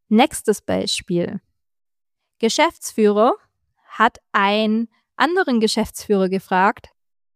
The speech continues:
„Hey, wir wollen unsere Website neu machen und seo spielt auch eine Rolle. Kennst du jemand?“ „Ja, ich hab schon mal von der Agentur aus Hamburg gehört.“ „Okay, danke.“ Frag bei der Agentur aus Hamburg an.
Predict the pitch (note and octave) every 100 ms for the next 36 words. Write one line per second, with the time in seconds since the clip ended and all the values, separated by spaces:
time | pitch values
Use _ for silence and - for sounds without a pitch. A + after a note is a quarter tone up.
0 | _ _ _ _ - D3 D#3+ A#3+ E4 C4+
1 | A3+ G3+ G#3 G3+ A3 G#3+ G#3+ A3 A3 -
2 | D4+ C#4 B3+ B3+ A#3+ A3+ A3+ G#3+ G3+ -
3 | A3 A#3 A#3+ A3+ - A3+ G3+ C4 B3 G#3
4 | F#3+ F#3 F3+ C#4 E4 - G3+ F#3+ F3+ F3
5 | - _ _ _ _ _ _ G3+ G#3 C#4
6 | F4 F4+ E4+ - D4 D4+ - D#4+ C#4 C4
7 | B3+ B3+ B3 A#3 A3+ A3 G#3+ G#3+ G#3+ G3
8 | G3+ F#3+ F#3 F3 - G3 G3+ A3+ G3+ E3
9 | F#3 F#3 F#3+ F#3 F3+ - - - - _
10 | _ _ _ _ _ _ _ _ _ _
11 | _ _ - E4 - C4+ A#3 A3+ C4 -
12 | F#3 G3 _ _ _ _ _ - G#3+ A3
13 | - G#3+ G#3 - - G#3 G#3 G3 F#3+ -
14 | - A3 C4 C4+ - C4 C#4